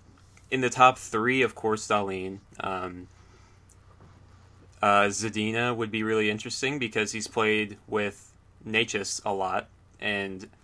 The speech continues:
those two were absolutely ridiculous at World Juniors. Um, Zadina would be awesome. He has a really high upside, I think, as a top six scorer. Um,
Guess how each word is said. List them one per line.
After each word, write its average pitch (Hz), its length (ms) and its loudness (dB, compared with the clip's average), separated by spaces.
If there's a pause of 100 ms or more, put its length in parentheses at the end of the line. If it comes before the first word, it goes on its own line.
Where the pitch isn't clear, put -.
(300)
those 110 260 0
two 101 160 -2
were 98 280 -2
absolutely 104 680 0
ridiculous 98 960 -4
at 110 240 -2
World 104 260 -2
Juniors. 101 600 -6 (420)
Um, 104 580 4 (840)
Zadina 113 420 0
would 113 120 0
be 110 280 0 (260)
awesome. 113 680 4
He 113 100 0
has 107 140 0
a 104 40 -8
really 107 260 0
high 104 240 4
upside, 104 480 2
I 98 100 0
think, 101 260 -4
as 101 120 -2
a 98 60 -4
top 98 320 2
six - 400 -8
scorer. 104 540 -2 (600)
Um, 95 520 -2